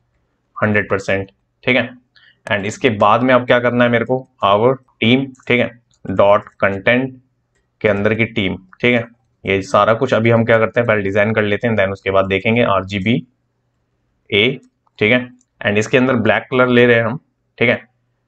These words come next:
डॉट से, ओके, and इसके बाद में पोजीशन एब्सोल्यूट, ओके, and इसके बाद जो इसकी होगी हाइट होगी हंड्रेड परसेंट की, ओके, विड्थ क्या होगी आपकी हंड्रेड परसेंट की होगी। ठीक है, and इसके बाद में लेफ्ट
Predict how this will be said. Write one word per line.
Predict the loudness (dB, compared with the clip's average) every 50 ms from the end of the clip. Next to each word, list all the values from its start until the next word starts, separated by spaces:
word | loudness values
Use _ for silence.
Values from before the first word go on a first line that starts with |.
| _ _ _ _ -2
डॉट | 0 2 2 2 0
से, | -4 -8 -6 -4 -2
ओके, | -2 -2 -2 -4 -14 _ _ _ _ _ _ _ _ _ _ _ _ -4
and | -2 -2 -2
इसके | -2 0 0 2 2
बाद | 4 4 2 2 2
में | 0 0 -2 -2 -4 -6 _ _ _ _ _ -8
पोजीशन | -6 -4 -4 -2 -4 -2 0 0 0 0 -2 -6 _ _ -8 -4
एब्सोल्यूट, | -4 -4 -4 -4 -2 -2 0 -2 -2 -4 -10 _ _ _ _ _ -8
ओके, | -6 -4 -2 -2 -4 -4 -8 -20 _ _ -4 -4
and | -2 -2 -4 -6 -8
इसके | -8 -8 -6 -2 -2 0
बाद | 2 2 2 2 0
जो | 0 2 2 2
इसकी | 2 0 0 0
होगी | 2 2 2 2
हाइट | 0 0 0 -2 -2 -2
होगी | -2 -2 0 0
हंड्रेड | -2 -2 -2 -2 -2 -2
परसेंट | -2 0 0 0 0 0
की, | -2 -4 -8 _ _ _ -4
ओके, | -2 0 0 -2 -4 _ _ _ _ _ _ _ _ _ -12
विड्थ | -4 -2 0 0 -2 -2 0
क्या | 2 4 4
होगी | 4 2 2 4 4
आपकी | 2 2 0 -4 _ _ 0 0 0
हंड्रेड | 2 0 0 0 0 -2 0
परसेंट | 0 -2 0 0 0 0 2
की | 2 2
होगी। | 2 2 2 0 -4 -6 _ _ _ _ -4
ठीक | -2 0
है, | -2 -2 -4 -10 -14 -16 -20 -20 -20 -12 -6 -4
and | -2 -2 -2 -4
इसके | -4 0 0 2
बाद | 4 4 4 4
में | 2 2 2
लेफ्ट | 2 2 0 0 -2